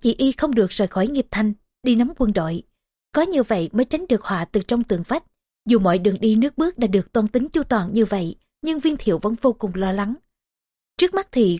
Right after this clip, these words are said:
không vấn đề gì, nhưng ngày sau thế nào ai có thể đoán biết được. Chỉ có thể lo hết việc người, chứ sao biết được mệnh trời. Người trí giả lo ngàn việc cũng có một việc hỏng cơ mà. Nhưng không thể trách ai được,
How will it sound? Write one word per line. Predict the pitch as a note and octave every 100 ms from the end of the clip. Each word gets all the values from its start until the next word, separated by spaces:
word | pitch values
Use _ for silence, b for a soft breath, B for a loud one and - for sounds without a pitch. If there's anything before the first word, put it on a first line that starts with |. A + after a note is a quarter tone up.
| -
không | C#4
vấn | C4+ F4+
đề | B3+ G3
gì, | G#3 G#3 - _ _ -
nhưng | E4 D#4+
ngày | G#3+
sau | - A#3 A3
thế | C#4+
nào | F4+ B3 E3 -
ai | -
có | B3+ D#4
thể | A3
đoán | G3+ A3+
biết | C4 E4 -
được. | F3+ E3 _ _ _ _ _ -
Chỉ | B3+
có | -
thể | F4+ A#3+ F3 -
lo | C#4
hết | A#3+ D#4 -
việc | A3 -
người, | G#3+ G#3 - _ _ -
chứ | E4+
sao | E4 B3
biết | B3 D4+
được | G#3 E3+ -
mệnh | F3+ F3+
trời. | A3 F#3+ F3+ _ _ _ _ _ _ _ -
Người | A#3 A3
trí | D#4
giả | D4+ G#3+ F#3
lo | B3+
ngàn | A#3+ G#3 F3+
việc | F#3+ D#3+ _
cũng | A#3 A#3
có | F4
một | A#3 F3+
việc | F#3+ F3
hỏng | F#3 E3+
cơ | - C4
mà. | A3+ G3 _ _ _ _ _ _ _ _ _ _ _ _ -
Nhưng | B3+ C4 A#3+
không | - C#4
thể | G#3+
trách | G3 D#4
ai | A#3+ G#3
được, | G3 F3+